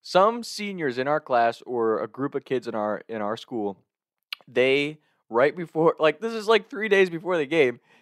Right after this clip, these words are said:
they tweeted, "Fuck Highlands," and had a picture of a dead blue jay <laughs> hanging from a tree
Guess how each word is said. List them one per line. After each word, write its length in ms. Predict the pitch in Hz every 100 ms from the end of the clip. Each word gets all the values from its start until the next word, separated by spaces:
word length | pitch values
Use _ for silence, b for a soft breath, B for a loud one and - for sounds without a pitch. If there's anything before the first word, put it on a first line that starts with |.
| _
they 220 | 151 175 180
tweeted, 540 | - 170 208 202 190
"Fuck 360 | _ 160 185 -
Highlands," 520 | 160 175 147 139 -
and 140 | 160 160
had 180 | 180 170
a 60 |
picture 640 | - - 214 208 180 180 -
of 100 | 233
a 60 | 196
dead 560 | 120 120 160 185 196 190 _
blue 400 | 127 139 156 196
jay 340 | 131 139 131
<laughs> 0 |
hanging 580 | 139 - 190 - - - -
from 200 | 359 180
a 60 | -
tree 880 | - - - 302 - 127 170 156